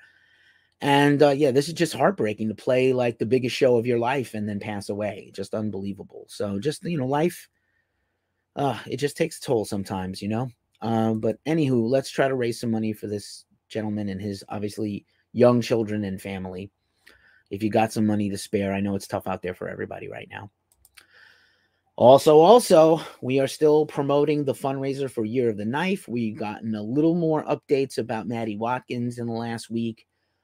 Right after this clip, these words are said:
Uh, the band was in a terrible van accident three weeks ago. Many members of the band, include, and all their stuff were injured, broken, destroyed, except I think one bass drum wasn't hurt.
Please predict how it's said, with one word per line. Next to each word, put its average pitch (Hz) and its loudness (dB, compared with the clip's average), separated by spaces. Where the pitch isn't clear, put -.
Uh, 90 -12
the 101 -6
band 117 -2
was 117 0
in 117 0
a 107 -2
terrible 110 2
van 127 -2
accident 117 -4
three 208 4
weeks 185 2
ago. 127 2
Many 151 -2
members 135 -2
of 117 -8
the 123 -6
band, 120 -4
include, 113 -6
and 110 -8
all 151 4
their 143 2
stuff - -8
were 107 -2
injured, 160 4
broken, 160 6
destroyed, 151 4
except 127 -2
I 117 -2
think 120 -6
one 127 -2
bass 127 0
drum 131 -2
wasn't 120 -6
hurt. 117 -6